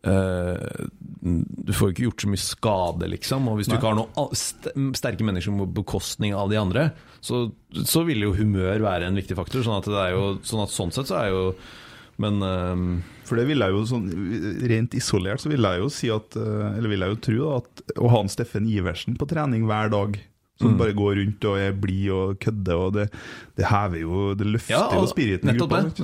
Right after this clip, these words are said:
Speaker 1: nettopp det, så det er veldig godt poeng, og det er
Speaker 2: Ja.
Speaker 1: så, og
Speaker 2: Så må vi veie opp da, skal du bruke en trenerstilling på, <laughs> på den rollen,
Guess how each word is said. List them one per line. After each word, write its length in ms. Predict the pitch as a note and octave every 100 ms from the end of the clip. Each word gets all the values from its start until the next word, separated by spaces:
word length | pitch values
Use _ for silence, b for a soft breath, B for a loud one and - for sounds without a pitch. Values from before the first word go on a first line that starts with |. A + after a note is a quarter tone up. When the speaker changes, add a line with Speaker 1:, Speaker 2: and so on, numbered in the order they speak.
| C3
Speaker 1:
nettopp 140 | E3
det, 80 | D3+ D#3+
så 140 | D#3
det 100 | C3+
er 100 | D3 C#3+
veldig 200 | A#2+ F#2
godt 100 | F#2
poeng, 200 | A2+ B2+
og 60 | B2
det 80 | A2+
er 120 | A#2
Speaker 2:
Ja. 60 | A#2
Speaker 1:
så, 680 | - B2 A#2+ A2+ A2 G2+ -
og 520 | A2+ A2 A2 G#2 G2+ -
Speaker 2:
Så 160 | B2
må 140 | D#3 C#3+
vi 80 |
veie 160 | C#3 A#2+
opp 100 | G#2+
da, 140 | D3
skal 180 | A#2+ B2+
du 100 | A2+
bruke 420 | A2 A2+ C3 - -
en 180 | C#3+ C3+
trenerstilling 680 | D3+ C3+ A2 A2 G2 G2+ G#2+
på, 300 | - A2+ G#2
<laughs> 560 | - A2 - - - -
på 460 | - A2 A2 A2+ A2
den 140 | G#2+
rollen, 340 | A2+ A2+ C3